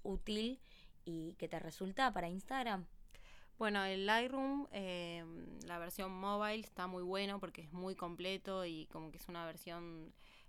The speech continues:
Speaker 2: más, eh, simplificada del programa de la compu. Y también, eh, Snapseed.
Speaker 1: Buenísimo, yo uso las dos.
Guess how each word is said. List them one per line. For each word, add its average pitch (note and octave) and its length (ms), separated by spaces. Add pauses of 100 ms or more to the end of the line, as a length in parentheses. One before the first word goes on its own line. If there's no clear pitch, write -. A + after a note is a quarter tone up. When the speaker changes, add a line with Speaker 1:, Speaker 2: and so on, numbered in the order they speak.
Speaker 2:
más, F3+ 640
eh, F3 200
simplificada F#3 760
del E3+ 160
programa E3 840
de - 240
la E3 140
compu. A3+ 520 (460)
Y F3 760
también, G3+ 720
eh, F3 340
Snapseed. F3 520 (960)
Speaker 1:
Buenísimo, G3+ 460
yo G#3+ 120
uso G#3+ 140
las F#3+ 180
dos. - 300